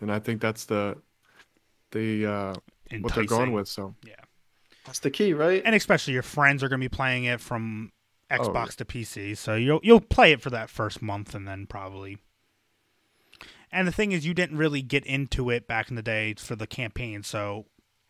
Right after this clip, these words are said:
Speaker 2: whatever campaign really comes
Speaker 1: Yeah.
Speaker 2: out now, granted, it's kind of a new chapter in the Halo s-, uh, story, you're still not gonna have the ties to any of the characters or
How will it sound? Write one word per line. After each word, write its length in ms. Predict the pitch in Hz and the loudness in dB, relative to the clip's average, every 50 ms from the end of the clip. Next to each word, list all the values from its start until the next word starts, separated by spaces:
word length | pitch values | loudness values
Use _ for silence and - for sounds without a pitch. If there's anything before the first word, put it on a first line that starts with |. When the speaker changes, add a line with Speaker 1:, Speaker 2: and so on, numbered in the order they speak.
| _ _ | _ _
Speaker 2:
whatever 300 | 143 143 143 147 143 143 | -6 -4 -4 -2 -2 -4
campaign 520 | 135 - - 156 143 135 147 143 139 131 | -4 -4 -4 -4 -4 -4 -4 -4 -4 -2
really 200 | 127 131 131 127 | -2 -4 -4 -4
comes 260 | 120 - 131 123 117 123 | -4 -4 -6 -4 -2 -4
Speaker 1:
Yeah. 60 | 113 | -4
Speaker 2:
out 40 | 113 | -2
now, 280 | 117 123 120 113 113 107 | -2 0 0 0 -2 -2
granted, 340 | - 127 123 117 110 113 113 | -4 -4 -4 -2 -4 -6 -6
it's 220 | - 120 113 - - | -8 -10 -10 -12 -14
kind 320 | - - - - 147 135 | -16 -10 -4 -2 0 0
of 60 | 113 113 | 0 -2
a 40 | |
new 180 | 107 113 120 110 | -2 -4 -4 -2
chapter 440 | - - 143 139 147 - - 165 165 | -2 0 0 0 0 0 0 0 0
in 100 | 160 160 | 2 2
the 60 | 156 | 2
Halo 260 | 160 165 170 165 165 | 2 2 4 4 2
s-, 280 | 156 - - - - 175 170 - - - - | 0 -2 -6 -10 -8 -8 -8 -8 -10 -10 -6
uh, 160 | 143 143 143 | -4 -2 -2
story, 500 | - - - 160 160 165 175 180 180 - _ _ _ _ _ _ _ _ _ | -4 -4 -4 -4 -4 -4 -4 -6 -6 -8 _ _ _ _ _ _ _ _ _
you're 80 | - 123 | -10 -10
still 200 | - - 147 135 | -4 -2 0 0
not 160 | 117 113 - | 0 -2 -2
gonna 100 | - 117 | -4 -4
have 140 | 117 110 104 | -4 -4 -6
the 80 | 117 - | -8 -10
ties 500 | - - 113 110 101 101 101 104 104 - | -6 -4 -2 -2 0 -2 -2 -4 -6 -8
to 80 | - 113 | -10 -10
any 100 | 101 98 | -10 -10
of 60 | 98 98 | -12 -12
the 40 | |
characters 640 | - - 110 98 92 95 - - - 98 98 101 104 | -10 -8 -6 -6 -6 -8 -10 -12 -12 -12 -12 -12 -12
or 340 | 107 101 101 101 101 - | -12 -12 -12 -12 -14 -16